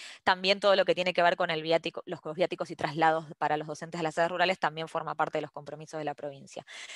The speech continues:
En lo que tiene que ver con unicef, en, en, en, en estos años, eh, eh, de, de implementación, está relacionado todo lo que tiene que ver con la coordinación, la supervisión general, el monitoreo y el seguimiento de la implementación,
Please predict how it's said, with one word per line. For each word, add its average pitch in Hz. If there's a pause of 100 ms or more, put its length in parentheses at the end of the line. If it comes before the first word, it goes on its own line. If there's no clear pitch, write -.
(200)
En 185
lo 196
que 196
tiene 269
que 240
ver 233
con 240
unicef, 226 (760)
en, 175
en, 156
en, 156
en 165
estos 170
años, 175
eh, 170
eh, 156
de, 156
de 170
implementación, 160 (300)
está 185
relacionado 175
todo 180
lo 175
que 170
tiene 170
que -
ver 185
con 185
la 160
coordinación, 160
la 180
supervisión 160
general, 170
el 170
monitoreo 160
y -
el 175
seguimiento 170
de 160
la 156
implementación, 156